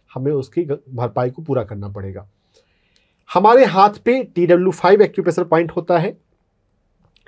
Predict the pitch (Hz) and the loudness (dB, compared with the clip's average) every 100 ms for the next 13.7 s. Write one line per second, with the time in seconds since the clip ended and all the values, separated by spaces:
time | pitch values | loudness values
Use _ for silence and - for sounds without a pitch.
0 | _ 180 180 180 175 160 180 170 170 165 | _ 2 4 4 4 4 2 2 -2 -2
1 | 165 165 160 175 175 _ _ _ - 123 | -2 -2 -2 -2 -4 _ _ _ -14 -4
2 | 139 151 160 - _ _ _ _ _ _ | 0 0 -2 -6 _ _ _ _ _ _
3 | - - - _ - 156 180 220 254 208 | -18 -14 -14 _ 0 4 6 6 4 2
4 | 151 165 151 135 113 98 101 - _ _ | 2 2 0 -4 -6 -8 -14 -18 _ _
5 | _ - 123 147 160 151 143 151 147 - | _ -8 0 0 0 -2 -2 -2 -4 -2
6 | 131 131 131 160 175 175 175 220 240 151 | -2 0 0 0 2 2 2 0 -4 -6
7 | - 127 117 147 156 160 202 208 - _ | -16 -6 0 2 2 0 -2 -2 -6 _
8 | _ _ 165 151 139 170 160 165 165 170 | _ _ -2 2 2 0 -4 -2 -4 -2
9 | 180 139 117 113 98 - 90 _ _ _ | -2 0 -2 -4 -8 -14 -16 _ _ _
10 | 123 147 202 208 214 190 170 202 214 208 | -2 2 2 2 0 0 -2 -2 0 0
11 | - 139 127 123 147 151 156 151 170 175 | -2 -4 -4 -2 2 2 2 0 0 2
12 | - 175 170 180 170 170 180 175 170 - | 0 -4 -4 -4 -2 -2 -2 -4 -2 -4
13 | - 160 180 220 - 247 | 0 4 4 4 2 0